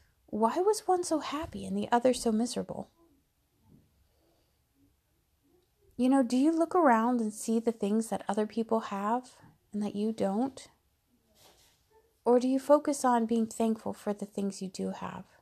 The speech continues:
for what God has done in your life? <laughs> You know, somebody challenged me once and said, "If you were to wake up tomorrow with only the things you had been thankful for today, what would you have left?" <laughs>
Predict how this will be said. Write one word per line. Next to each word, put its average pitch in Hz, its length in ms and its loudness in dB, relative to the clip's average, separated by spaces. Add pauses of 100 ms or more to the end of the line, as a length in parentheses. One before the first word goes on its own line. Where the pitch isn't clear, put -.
(640)
for 226 100 2
what 233 260 2
God 202 200 -2
has 196 380 -6
done 190 200 -6
in 202 120 -12
your - 160 -12 (160)
life? - 300 -18 (1120)
<laughs> 247 120 -6 (400)
You 226 100 2
know, 208 180 6
somebody 214 380 4
challenged 214 500 4
me 202 140 0
once 190 420 -2
and 196 180 -8
said, 196 360 2 (440)
"If 226 160 2
you 294 180 4
were 453 120 8
to 349 80 6
wake 226 420 2
up 226 200 0
tomorrow 202 680 4
with 226 160 2 (180)
only 233 360 4
the 285 120 2
things 226 560 0 (240)
you 208 120 -2
had 220 160 -2
been 196 160 -2
thankful 190 380 0
for 233 220 4
today, 196 600 0 (560)
what 226 360 8
would 440 160 12
you 453 100 10
have 269 180 2
left?" 208 640 4
<laughs> - 40 10